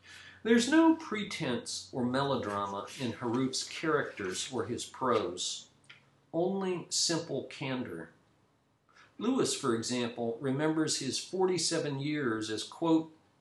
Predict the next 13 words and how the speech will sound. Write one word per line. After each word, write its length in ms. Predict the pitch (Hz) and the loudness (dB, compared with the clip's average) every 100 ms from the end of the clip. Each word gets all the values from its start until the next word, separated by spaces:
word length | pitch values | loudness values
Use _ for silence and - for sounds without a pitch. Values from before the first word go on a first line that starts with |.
| _ | _
"a 180 | 139 135 | -4 0
mediocre 720 | 151 214 226 202 175 165 151 | 2 0 0 0 0 0 -2
high 180 | 117 147 | 0 0
school 460 | 139 - 147 131 131 | 0 -2 -2 -2 -2
English 440 | 143 123 117 - | -4 -4 -4 -4
teacher 600 | - 110 98 113 107 104 - _ _ - | -8 -8 -8 -6 -6 -6 -14 _ _ -6
in 140 | 123 | -2
a 100 | 117 | 0
little 520 | 123 156 165 165 151 | 0 0 0 2 0
dirt-blown 760 | 120 135 135 135 120 120 117 104 | 0 -2 -2 -4 -2 0 -2 -4
town," 540 | - 107 92 80 80 - _ _ _ | -8 -6 -6 -8 -10 -18 _ _ _
end 220 | 87 98 - | -10 -10 -10
quote. 400 | - 95 90 | -8 -6 -6